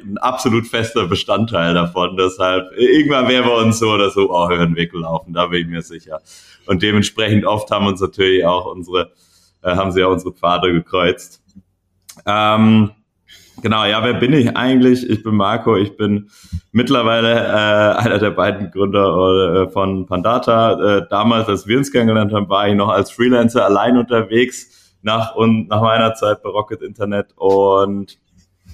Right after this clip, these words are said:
äh, hab mich da als, äh, Freelancer im Bereich Google Tag Manager damals und Google Analytics und Tracking an sich, äh, selbstständig gemacht.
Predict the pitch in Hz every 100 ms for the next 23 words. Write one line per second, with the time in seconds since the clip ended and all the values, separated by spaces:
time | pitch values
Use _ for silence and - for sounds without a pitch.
0 | - - - 98 98 90 92 - 98 98
1 | 98 87 95 98 87 - 98 98 98 -
2 | 104 101 98 98 101 98 98 - 101 98
3 | 92 95 98 98 - _ _ _ _ _
4 | 117 117 110 - 117 131 123 120 117 120
5 | 113 117 113 113 113 110 107 107 107 104
6 | - - 110 107 104 104 110 117 110 -
7 | 107 - 104 - 113 113 113 107 107 104
8 | 110 123 - - - 110 113 113 110 117
9 | 120 123 123 123 120 117 123 123 -